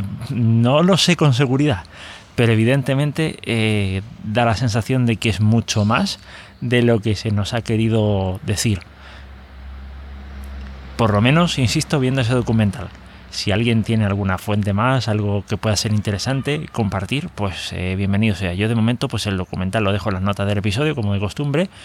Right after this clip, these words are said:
Y bueno, despido este, este episodio, ¿de acuerdo? Nos encontramos en el siguiente, que esperemos que ya tenga un ritmo más o menos regular.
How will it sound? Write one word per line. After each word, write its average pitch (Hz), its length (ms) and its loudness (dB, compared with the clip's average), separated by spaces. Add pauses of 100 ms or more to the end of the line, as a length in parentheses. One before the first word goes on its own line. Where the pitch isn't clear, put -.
(420)
Y 110 540 2
bueno, 135 300 0 (160)
despido 104 760 0
este, 95 560 -2
este - 220 -4
episodio, 101 540 -2 (320)
¿de - 60 -8
acuerdo? 127 500 -2
Nos 92 320 -4
encontramos 107 800 -4
en 101 140 -4
el 101 80 -2
siguiente, 104 520 -2
que - 120 -8
esperemos 98 460 -2
que 101 140 -2
ya 101 220 2 (380)
tenga 107 280 2
un 107 120 2
ritmo 123 340 2
más 110 300 2
o 104 80 0
menos 113 340 2
regular. 104 720 0